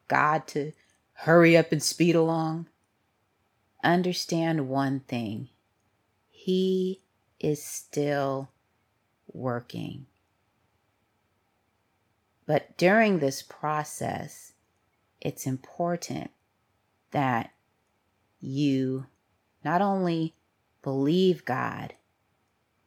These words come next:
but that you watch the words that come out of your mouth. Sometimes in frustration,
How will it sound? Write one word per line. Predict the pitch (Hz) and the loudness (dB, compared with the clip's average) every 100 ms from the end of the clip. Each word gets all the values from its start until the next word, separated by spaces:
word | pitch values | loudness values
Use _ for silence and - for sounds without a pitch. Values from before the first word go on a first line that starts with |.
| _ | _
but | 147 135 - - | -2 -2 -2 -4
that | 135 120 - - - _ - | 0 0 -2 -10 -20 _ -10
you | 135 | -6
watch | 131 131 143 156 - - - _ _ | -6 0 2 2 0 -8 -16 _ _
the | - | -10
words | 135 135 131 127 - | -2 0 2 0 -2
that | 123 - | -4 -4
come | 139 123 | -6 -6
out | - | -6
of | - - | -8 -8
your | |
mouth. | - 98 - - _ _ _ _ _ _ _ _ _ _ | -10 -10 -14 -20 _ _ _ _ _ _ _ _ _ _
Sometimes | - 202 202 - 202 190 185 | -6 -4 -2 2 4 4 2
in | - 170 | 0 -2
frustration, | 170 165 156 - 175 175 175 - 180 175 175 | 0 0 -2 -4 0 0 0 0 0 0 -2